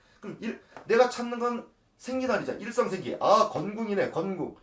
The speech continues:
일상-, 일상생기니까 곤궁이네, 곤궁. 미신. 이중천이. 딱 펴니까 이중천. 아, 감궁이네, 잔알. 그, 그죠? 어. 그다음 삼화절체.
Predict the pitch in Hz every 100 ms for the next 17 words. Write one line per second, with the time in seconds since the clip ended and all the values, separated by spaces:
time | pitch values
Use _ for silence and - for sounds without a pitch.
0 | _ 175 208 220 208 - 190 202 220 208
1 | 202 196 214 - - 214 226 196 135 175
2 | 190 175 - - 113 196 208 - 139 -
3 | _ _ _ 196 220 202 196 123 - -
4 | 214 196 190 180 180 202 180 - - -
5 | 175 202 - 165 185 196 160 - - -
6 | 151 - - _ _ _ _ _ _ 165
7 | 160 175 190 240 233 _ 110 117 107 92
8 | 85 - _ _ _ _ _ - 208 -
9 | 240 247 226 196 135 107